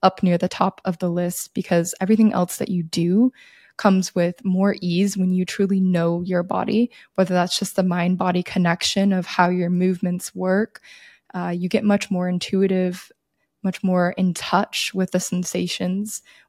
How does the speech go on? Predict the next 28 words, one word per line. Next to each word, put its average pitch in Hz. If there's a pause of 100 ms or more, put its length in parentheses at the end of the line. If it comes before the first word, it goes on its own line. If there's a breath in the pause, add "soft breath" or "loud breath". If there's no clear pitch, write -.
within 180
your 170
body. 175
And 185
a 190
lot 185
of 277
us 320
are 202
asleep 196 (400 loud breath)
to 208
so 208
much 233
of 190
the 190
capabilities 180
of 175
our 175
body. 170
If 180
you've 180
ever 180
seen 185
somebody 180
do, 175
like, 175
Nauli 190
Kriya, 185